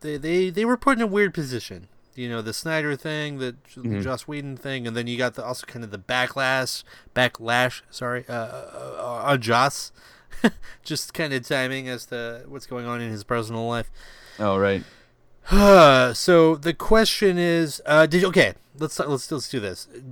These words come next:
Speaker 1: Did you have a favorite scene? You know, we talked about Thor, you talked about Valkyrie. I remember that scene being your favorite in
Speaker 2: Oh,
Speaker 1: Thor.
Speaker 2: right.
Speaker 1: What about in Justice League? Did you have a favorite scene or
Speaker 2: Oh,
Speaker 1: a
Speaker 2: yeah.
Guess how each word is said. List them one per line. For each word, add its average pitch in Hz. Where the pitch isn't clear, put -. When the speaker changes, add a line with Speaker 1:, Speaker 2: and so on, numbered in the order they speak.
Speaker 1:
Did 139
you 190
have 233
a 151
favorite 170
scene? 127
You 131
know, 120
we 117
talked 151
about 135
Thor, 117
you 110
talked 113
about 110
Valkyrie. 101
I 98
remember 98
that 98
scene 92
being 92
your 92
favorite 92
in 110
Speaker 2:
Oh, 92
Speaker 1:
Thor. 95
Speaker 2:
right. 95
Speaker 1:
What 175
about 180
in 131
Justice 110
League? 92
Did 101
you 143
have 143
a 131
favorite 151
scene 139
or 113
Speaker 2:
Oh, 139
Speaker 1:
a 98
Speaker 2:
yeah. 117